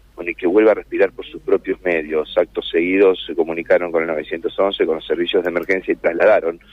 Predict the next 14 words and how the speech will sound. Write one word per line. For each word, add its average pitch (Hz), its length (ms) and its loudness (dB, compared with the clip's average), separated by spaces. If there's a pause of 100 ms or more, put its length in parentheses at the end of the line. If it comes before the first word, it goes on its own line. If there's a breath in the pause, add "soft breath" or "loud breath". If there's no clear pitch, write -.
(300 soft breath)
tanto 87 280 0
al 82 80 -2
menor 92 400 0
como, 80 580 0 (300 soft breath)
eh, 82 260 0
a 80 80 2
las 85 140 2
dos 95 140 2
mujeres 98 420 0 (100)
y 92 120 2
al 95 140 6
hombre 104 360 4 (340 soft breath)
hacia, 90 840 4 (160)
eh, 78 1000 0